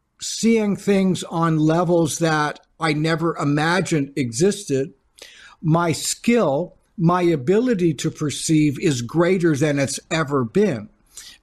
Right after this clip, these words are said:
Um, and if there were ever a time in my life I'd want to get a reading from me,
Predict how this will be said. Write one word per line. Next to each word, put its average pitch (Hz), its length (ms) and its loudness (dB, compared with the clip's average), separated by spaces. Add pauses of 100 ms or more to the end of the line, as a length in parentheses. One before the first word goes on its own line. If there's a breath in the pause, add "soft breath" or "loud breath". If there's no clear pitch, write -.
Um, 131 480 -2 (160)
and 175 240 0
if 170 160 -2
there 214 160 2
were 165 220 -2
ever 185 340 0
a 165 40 0
time 175 380 0
in 151 100 2
my 135 160 -2
life 135 300 -2
I'd 139 240 -2
want 156 220 0
to 139 40 0
get 131 200 -2
a 131 60 -8
reading 180 440 2
from 135 260 -2
me, 123 220 0